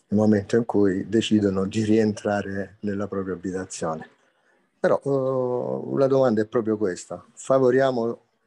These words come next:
intendete favorire soltanto i professionisti? Le altre categorie,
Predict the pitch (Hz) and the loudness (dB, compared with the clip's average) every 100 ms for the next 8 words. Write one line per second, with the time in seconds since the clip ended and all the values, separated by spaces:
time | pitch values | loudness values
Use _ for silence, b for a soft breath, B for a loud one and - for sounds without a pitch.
0 | 117 - 123 117 123 123 123 113 117 113 | -12 -4 -4 -2 0 0 0 0 -2 0
1 | 113 117 107 107 104 - 110 107 101 98 | 0 -2 -2 -4 -8 -6 -6 -6 -8 -12
2 | 104 107 - 147 170 180 - 113 - _ | -8 -10 -4 0 4 2 0 -8 -8 _
3 | b b _ _ _ _ 110 117 107 107 | b b _ _ _ _ 0 0 0 -8
4 | 104 107 110 110 120 104 101 101 | -8 -6 -6 -4 -4 -4 -6 -8